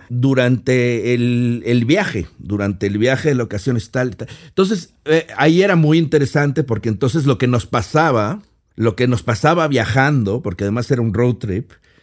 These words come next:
informaba la escena del siguiente día, ¿no? Que era muy, muy interesante, era el proceso de creación efervescente. Y en cambio, Alfonso sabía muy claramente a dónde quería llevar las cosas. Lo que pasa es que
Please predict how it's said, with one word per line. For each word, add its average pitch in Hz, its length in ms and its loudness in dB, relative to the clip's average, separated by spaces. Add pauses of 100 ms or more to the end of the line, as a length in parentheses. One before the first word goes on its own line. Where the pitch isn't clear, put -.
(300)
informaba 131 1080 2 (500)
la 110 240 -2
escena 127 500 0
del 104 180 -4
siguiente 107 540 -4
día, 117 420 -4
¿no? 113 260 -8
Que 120 120 0
era 143 220 2 (360)
muy, 160 380 4
muy 160 100 4
interesante, 160 640 0
era 131 340 2 (800)
el 120 160 -2
proceso 147 480 0
de 151 80 0
creación 131 380 -4
efervescente. 120 960 -4 (480)
Y 180 80 6
en 185 80 2
cambio, 208 460 0 (380)
Alfonso 190 400 2
sabía 185 480 0
muy 165 220 0
claramente 151 560 0
a 135 40 2
dónde 139 220 -2
quería 127 220 0
llevar 117 240 2
las 110 220 -4
cosas. 120 280 -2
Lo 110 120 0
que 117 80 -4
pasa 143 240 -2
es - 80 -6
que 165 380 0